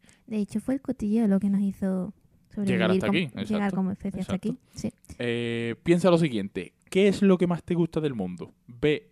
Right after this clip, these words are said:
Speaker 2: como decía aquí Inés, a una librería o a una biblioteca y pregunta allí por un libro sobre ese tema que te guste.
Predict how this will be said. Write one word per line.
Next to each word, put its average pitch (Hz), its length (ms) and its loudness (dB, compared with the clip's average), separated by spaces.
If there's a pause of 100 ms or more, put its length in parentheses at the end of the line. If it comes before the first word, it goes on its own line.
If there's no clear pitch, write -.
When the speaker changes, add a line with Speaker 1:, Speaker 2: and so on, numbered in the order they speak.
(140)
Speaker 2:
como 196 180 -12
decía 110 600 -8
aquí 104 360 -8
Inés, - 300 -10 (320)
a 120 80 -2
una 139 180 -2
librería 131 540 -4 (120)
o 214 140 -6
a 208 60 -8
una 127 200 -2
biblioteca 120 560 0 (160)
y 139 80 -6
pregunta 147 400 -4
allí 175 220 -6
por 131 200 -2
un 139 120 4
libro 180 240 0
sobre 120 300 0
ese 135 180 -6
tema 139 220 -2
que 131 80 -6
te - 100 -6
guste. - 340 -14